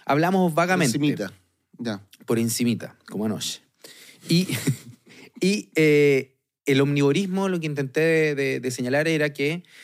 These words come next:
Speaker 1: am, y es-, y para esto leímos a Zygmunt Bauman, el capítulo, eh,
Speaker 2: Sí.
Speaker 1: pasado, un fragmento en donde se mostraba que de alguna forma, eh, la cultura en la modernidad líquida,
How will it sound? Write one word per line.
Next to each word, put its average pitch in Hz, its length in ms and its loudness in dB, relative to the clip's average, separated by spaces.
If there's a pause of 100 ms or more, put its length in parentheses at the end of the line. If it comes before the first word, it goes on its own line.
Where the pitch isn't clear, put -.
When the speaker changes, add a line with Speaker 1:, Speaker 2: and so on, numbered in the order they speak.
(220)
Speaker 1:
am, 110 640 -2
y 127 140 0
es-, 143 140 0
y 123 100 -6
para 123 160 0
esto 147 180 0
leímos 135 420 0
a 110 200 -2
Zygmunt 127 480 -4
Bauman, 127 640 -4
el 127 640 -10
capítulo, 127 800 -6 (140)
eh, 120 440 -8
Speaker 2:
Sí. - 60 -14
Speaker 1:
pasado, 147 540 -4 (400)
un 131 100 -6
fragmento 147 460 -2
en 160 60 -2
donde 147 180 -2
se 139 100 -4
mostraba 147 380 0
que 151 80 -2
de 147 60 2
alguna 143 260 -2
forma, 147 540 -4
eh, 117 360 -4 (440)
la 127 280 0
cultura 147 880 -2
en 127 180 -4
la 120 100 -2
modernidad 117 640 -2
líquida, 123 760 -6